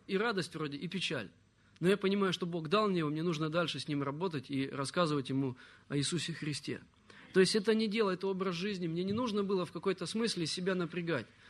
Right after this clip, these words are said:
Со следующими уже намного проще стало. Мы начинаем общаться. Вчера мы еще с одним парнем познакомились. Руслан, четырнадцать лет, парнишка маленький.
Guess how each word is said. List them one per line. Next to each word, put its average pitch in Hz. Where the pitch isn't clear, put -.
Со 196
следующими 214
уже 190
намного 247
проще 240
стало. 113
Мы 202
начинаем 240
общаться. 196
Вчера 202
мы 196
еще 196
с -
одним 170
парнем 151
познакомились. 160
Руслан, 170
четырнадцать 185
лет, 165
парнишка 131
маленький. 117